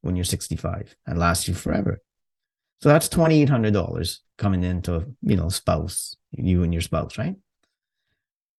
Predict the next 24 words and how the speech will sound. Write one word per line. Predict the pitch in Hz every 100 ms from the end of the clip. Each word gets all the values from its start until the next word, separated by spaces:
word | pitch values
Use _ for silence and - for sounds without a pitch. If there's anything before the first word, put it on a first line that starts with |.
| _ _ -
So | 165 160
if | 156
you | 170
need | 190 185
four | 214 214
thousand, | 220 151 147 135 143
your | 120
shortfall | - 170 170 - 151 127 127
is, | - -
is | - 135 113 117 -
four | - 143
hundred | 139 127 123
and | 120 113
twenty | 117 110 113
thousand. | - 147 180 90 85 - _ _ _ _ _ _ _ -
So | 131
between | 135 127 175 170
now | 156 180 147 143
and | 135
the | 120
time | 131 123
you | 117
hit | 120 -
sixty-five, | - - - 107 135 - 78 78